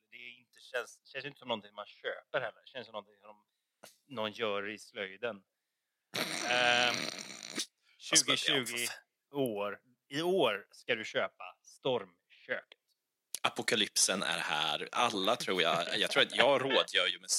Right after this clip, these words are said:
Speaker 2: med, om kriset och krigen kommer, blanketten dagligen egentligen.
Speaker 1: Ja, ja.
Speaker 2: Så att stormköket känns helt rätt i år.
Speaker 1: Det är också det, tänker jag, att alla, alla börjat, eh, semestra så himla mycket i vildmark i år.
Speaker 2: Det kan, det kan ju också vara det.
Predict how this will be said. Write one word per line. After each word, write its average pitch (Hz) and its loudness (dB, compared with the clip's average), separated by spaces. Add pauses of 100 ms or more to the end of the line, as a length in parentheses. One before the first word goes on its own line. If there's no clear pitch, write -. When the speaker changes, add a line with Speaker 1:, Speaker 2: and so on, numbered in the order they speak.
Speaker 2:
med, 90 -8 (240)
om 98 -8
kriset - -4
och - -20
krigen 87 -10 (280)
kommer, 82 -18 (120)
blanketten 87 -12
dagligen 95 -4 (180)
egentligen. 87 -14
Speaker 1:
Ja, 120 2
ja. 120 2
Speaker 2:
Så - -2
att - -16
stormköket 107 0
känns - -6
helt 90 -8
rätt - -20
i - -20
år. - -14 (200)
Speaker 1:
Det 131 -6
är 135 2
också 120 -4
det, 113 -8
tänker 107 -16
jag, 95 -16
att 101 -18
alla, 101 -12
alla 101 -12
börjat, - -20
eh, 104 -20 (680)
semestra 113 -12
så 123 -14
himla 104 -18
mycket 101 -20
i 101 -20
vildmark 104 -8
i 110 -20
år. 101 -18 (960)
Speaker 2:
Det - 4
kan, 190 4
det - -2
kan 139 4
ju 170 2
också - 2
vara 170 6
det. 98 2